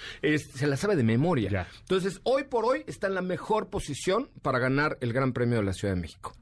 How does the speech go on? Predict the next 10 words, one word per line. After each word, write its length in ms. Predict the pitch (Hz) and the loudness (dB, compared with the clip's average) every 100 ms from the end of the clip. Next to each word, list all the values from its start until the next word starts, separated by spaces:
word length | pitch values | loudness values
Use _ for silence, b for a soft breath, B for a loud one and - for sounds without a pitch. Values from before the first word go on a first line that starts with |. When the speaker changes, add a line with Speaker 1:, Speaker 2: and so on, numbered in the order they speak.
| B B B | B B B
Speaker 2:
Oye, 340 | 143 151 143 - | 0 2 0 0
eh, 180 | 131 131 | 0 2
Speaker 1:
Pero 120 | 101 | 0
es 40 | |
Speaker 2:
la 120 | 123 135 | 0 0
Speaker 1:
un 40 | |
albur. 320 | 185 233 - - | 2 0 -4 -8
Speaker 2:
No, 240 | 131 165 | -4 -4
pues, 260 | - - 90 | -6 -12 -10
bueno, 180 | 87 | -10